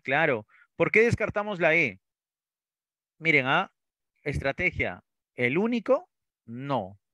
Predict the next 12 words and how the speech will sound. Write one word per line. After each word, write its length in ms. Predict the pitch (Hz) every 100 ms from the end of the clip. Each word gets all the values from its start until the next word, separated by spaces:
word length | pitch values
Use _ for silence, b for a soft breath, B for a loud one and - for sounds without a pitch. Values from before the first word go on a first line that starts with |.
| _ _ _
Entonces 220 | 139 131
nos 160 | 139 -
quedamos 340 | 147 160 170
con 140 | 175 151
la 80 |
mejor 260 | 135 127 120
opción. 340 | 110 - 92 -
Claro. 500 | - 120 95 - - _ _ _ _ _
La 240 | - 104 107
ciencia 500 | - 151 165 170 170
es 140 | -
útil 480 | 185 156 165 208